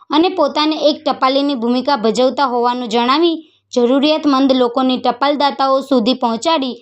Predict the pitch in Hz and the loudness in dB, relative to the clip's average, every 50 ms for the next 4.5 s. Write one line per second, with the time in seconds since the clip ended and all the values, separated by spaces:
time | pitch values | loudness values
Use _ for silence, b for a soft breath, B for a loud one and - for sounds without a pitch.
0 | b b b b b b - 262 269 269 262 247 220 247 240 240 - 311 320 311 | b b b b b b 0 0 2 2 0 0 0 0 -2 -2 -2 -2 0 0
1 | 294 294 285 285 277 240 254 247 247 240 247 247 226 185 262 294 302 277 254 233 | 0 -4 -4 -6 -4 -2 0 2 2 2 2 0 0 0 2 2 2 2 0 0
2 | 254 233 202 247 240 240 240 302 339 349 330 302 285 269 254 - 269 240 240 240 | -2 0 0 0 0 2 2 2 2 2 2 2 0 -2 -4 0 2 2 2 0
3 | B B B B B - 294 311 302 311 302 285 285 277 233 262 262 247 254 - | B B B B B 0 0 0 2 2 2 2 2 2 2 0 0 0 -2 -2
4 | 277 262 - - 311 294 285 277 285 294 | -4 -4 0 2 2 4 4 4 2 0